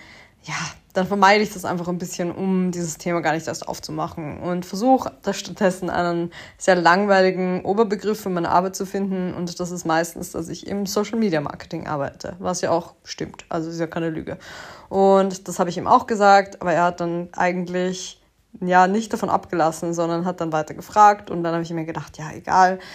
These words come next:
ich sage ihm einfach, dass ich Influencerin bin. Und dann hat er natürlich, wie es halt immer so ist, gefragt, was mein Instagram ist und ich habe mir nicht so viel in dem Moment dabei gedacht, beziehungsweise wollte ich auch einfach nett sein,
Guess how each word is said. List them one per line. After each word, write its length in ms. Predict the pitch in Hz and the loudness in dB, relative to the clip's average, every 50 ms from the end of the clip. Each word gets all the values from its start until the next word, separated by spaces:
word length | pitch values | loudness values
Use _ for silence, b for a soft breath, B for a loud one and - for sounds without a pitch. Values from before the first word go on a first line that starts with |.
| B B B | B B B
ich 80 | - | -2
sage 180 | - 180 170 175 | 2 2 2 2
ihm 100 | 170 - | 2 -2
einfach, 260 | - 165 165 - 170 | -2 -4 -4 -6 -10
dass 180 | - - 170 160 | -8 -8 -8 -8
ich 120 | 170 170 | -8 -10
Influencerin 640 | - 165 170 - 165 156 165 165 - - - 180 190 | -12 -12 -8 -6 -6 -6 -6 -8 -8 -8 -8 -8 -8
bin. 240 | - 151 156 - | -8 -10 -10 -10
Und 540 | - - - 190 185 180 180 180 180 - - | -12 -8 -4 -2 -2 -2 -2 -4 -4 -6 -4
dann 100 | 180 180 | -4 -2
hat 60 | 175 | 0
er 100 | 180 180 | 0 0
natürlich, 720 | 170 175 160 160 160 - 233 247 240 233 240 247 240 - - | 0 0 -4 -6 -6 -2 0 2 4 6 4 4 2 -2 -8
wie 40 | - | -12
es 140 | - - | -10 -12
halt 140 | - - - | -12 -8 -2
immer 160 | - 277 294 | 2 4 4
so 100 | 269 240 | 4 6
ist, 280 | 240 233 247 240 240 - | 4 4 4 2 0 -4
gefragt, 540 | - 185 - - 180 180 185 180 - - 175 | -12 -8 0 4 6 6 6 4 -2 -10 -4
was 200 | 175 160 156 160 | -4 -4 -4 -4
mein 140 | - 160 160 | -8 -8 -6
Instagram 540 | 180 233 233 - - 196 190 190 185 180 165 | -4 -4 -4 -4 -4 -2 0 0 0 0 -2
ist 400 | 156 175 175 180 180 175 - - | -2 -2 -2 -2 -4 -6 -8 -8
und 280 | - 160 165 156 160 | -8 -6 -6 -6 -8
ich 140 | - - - | -10 -10 -8
habe 120 | 196 180 196 | -6 -4 -2
mir 260 | 214 208 214 214 214 B B B B B B - | 0 0 0 0 -2 B B B B B B -4
nicht 260 | 214 233 247 247 - | -2 -2 -2 -2 -2
so 200 | - 202 208 226 | 0 0 0 0
viel 160 | 220 247 220 | 2 0 2
in 120 | 214 208 | 2 2
dem 80 | 208 196 | 2 2
Moment 320 | 196 190 185 185 175 180 | 2 2 2 2 0 -2
dabei 180 | 180 175 170 165 | -2 -2 -4 -2
gedacht, 440 | 160 165 165 180 180 214 - - - | -2 -2 0 0 0 0 0 -6 -16
beziehungsweise 400 | - - - 190 185 175 185 175 | -12 -6 -4 -4 -4 -2 -2 -2
wollte 180 | 170 165 170 | -2 -4 -4
ich 120 | 175 170 - | -6 -6 -6
auch 140 | 170 - - | -6 -6 -6
einfach 420 | 156 160 160 165 170 - - - | -8 -8 -8 -8 -10 -10 -14 -10
nett 260 | 170 160 170 175 - | -8 -6 -6 -8 -8
sein, 420 | - - 190 185 185 180 185 185 | -6 -2 0 2 2 2 0 -2